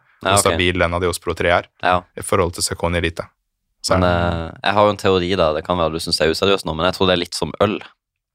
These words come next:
Speaker 1: Hvis
Speaker 2: Ok.
Speaker 1: du drar på vorspiel og har med deg, eh, fire-fem øl,
Speaker 2: Mm.
Speaker 1: og så får du en annen av en kompis som et annet merke, da er ikke det godt uansett. Og hadde du gjort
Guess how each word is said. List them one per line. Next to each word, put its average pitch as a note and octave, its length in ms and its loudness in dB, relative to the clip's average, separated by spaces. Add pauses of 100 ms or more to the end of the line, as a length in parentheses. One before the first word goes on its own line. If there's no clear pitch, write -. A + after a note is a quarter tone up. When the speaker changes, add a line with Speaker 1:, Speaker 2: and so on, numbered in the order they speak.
(760)
Speaker 1:
Hvis G2+ 180 2
Speaker 2:
Ok. G2+ 80 2
Speaker 1:
du F#2+ 120 4
drar F#2+ 180 4
på F2+ 120 -6
vorspiel F#2+ 400 0
og E2 80 2
har F2 100 4
med F2 140 2
deg, D#2+ 440 2 (520)
eh, - 160 -12
fire-fem D#2 400 0
øl, C2 160 -2 (300)
Speaker 2:
Mm. G2 60 -4
Speaker 1:
og F#2 60 -2
så F#2 120 -6
får F#2 200 4
du F2+ 60 4
en D#2+ 80 0
annen E2 300 4
av F2+ 80 2
en D#2+ 60 -4
kompis - 300 -10
som E2 100 -2
et D#2+ 100 -4
annet E2 240 0
merke, - 320 -6 (640)
da F#2 160 6
er E2 60 2
ikke F#2+ 100 -4
det F2 140 2
godt - 180 -6
uansett. - 560 -4 (180)
Og F2 60 4
hadde F#2 120 4
du F#2 120 4
gjort F2+ 100 -4